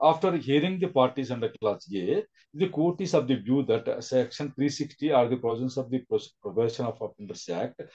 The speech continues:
or any other law for the timing in force are attracted. అది attract అవుతాయి అని కోర్టు అనుకున్నప్పుడు, in the case of the accused, it may release the accused on probation or provide the, the benefit of any such law as the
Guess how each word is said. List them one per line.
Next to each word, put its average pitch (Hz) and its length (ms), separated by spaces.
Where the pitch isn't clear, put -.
or 143 260
any 147 320
other 131 200
law 104 260
for 110 140
the 104 180
timing 127 280
in 120 80
force 101 340
are 107 340
attracted. - 540
అది 107 220
attract 120 540
అవుతాయి 120 480
అని 110 160
కోర్టు 107 280
అనుకున్నప్పుడు, 95 640
in 139 80
the 131 100
case 139 200
of 117 100
the 101 140
accused, - 340
it 175 160
may 175 400
release 165 280
the 147 100
accused 147 300
on 127 80
probation 117 380
or 120 380
provide 151 320
the, 147 100
the 113 200
benefit 131 480
of 113 400
any 127 80
such 123 320
law 110 300
as 101 40
the 90 120